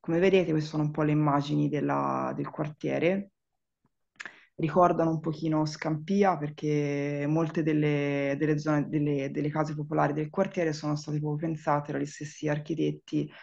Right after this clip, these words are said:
che hanno pensato le vele di Napoli. Quindi è una, un'area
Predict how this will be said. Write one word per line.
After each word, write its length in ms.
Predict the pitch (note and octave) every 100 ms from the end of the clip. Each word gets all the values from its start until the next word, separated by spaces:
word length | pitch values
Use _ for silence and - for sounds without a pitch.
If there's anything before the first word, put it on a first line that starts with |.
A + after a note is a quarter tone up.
| - -
che 100 | -
hanno 120 | D3+ D3+
pensato 380 | D#3 D3+ D3
le 120 | D#3+ D3+
vele 460 | D3+ D3 C#3+ C#3+
di 100 | C#3+
Napoli. 520 | D3 C#3 D3 D#3 D3+ D3+ _
Quindi 220 | - D#3
è 40 | D#3
una, 140 | D3+
un'area 600 | D3+ E3 D#3+ D#3+ D#3+ D3+